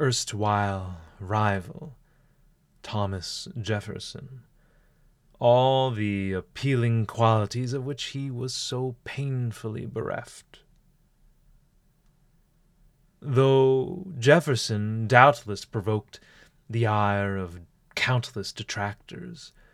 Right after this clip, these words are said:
most vocally that of James Thompson Callender, the scandal-mongering immigrant by whom his affair with Sally Hemings was first exposed,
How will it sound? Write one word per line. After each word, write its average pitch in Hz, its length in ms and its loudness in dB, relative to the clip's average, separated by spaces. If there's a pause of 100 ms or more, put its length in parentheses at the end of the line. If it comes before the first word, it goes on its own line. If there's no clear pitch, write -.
(340)
most 107 260 -2
vocally 104 600 -6 (420)
that 120 300 4
of 95 200 -6 (280)
James 113 520 2
Thompson 101 640 -4
Callender, 110 840 -6 (720)
the - 400 -10
scandal-mongering 107 1500 2
immigrant 101 440 -2
by 101 200 -2
whom 107 320 -4 (240)
his 127 160 -6
affair 127 420 -6
with 127 140 -6
Sally 139 540 -2
Hemings 135 560 -2
was 110 180 -6
first - 420 -8
exposed, - 1120 -6